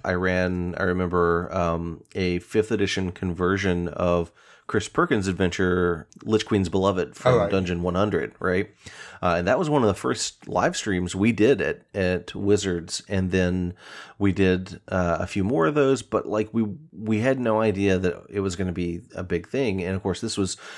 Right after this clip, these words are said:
Speaker 1: way before, like, Critical Role or a-, any of, like, the big modern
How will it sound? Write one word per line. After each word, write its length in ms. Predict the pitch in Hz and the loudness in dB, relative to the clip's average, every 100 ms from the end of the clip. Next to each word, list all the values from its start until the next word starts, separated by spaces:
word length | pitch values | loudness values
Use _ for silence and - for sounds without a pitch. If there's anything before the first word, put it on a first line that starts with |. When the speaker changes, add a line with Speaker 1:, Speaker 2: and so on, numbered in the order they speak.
| - | -16
Speaker 1:
way 220 | 110 131 131 | 0 4 4
before, 500 | 101 - 98 92 90 | 2 2 2 4 2
like, 360 | 90 - - - | 0 -4 -14 -16
Critical 420 | - 101 90 101 | -4 -4 -2 -2
Role 760 | 113 151 135 120 110 104 101 - | 0 2 2 2 2 2 2 -2
or 760 | - 90 90 87 85 82 85 - | -4 -2 0 0 0 0 -2 -6
a-, 40 | 123 | -4
any 360 | 113 127 123 | 0 2 4
of, 120 | 117 98 | 2 2
like, 160 | 92 | 0
the 100 | 98 | -2
big 500 | 85 95 90 90 95 - | -2 0 2 0 -4 -4
modern 580 | 90 82 85 80 82 | 0 0 0 -4 -8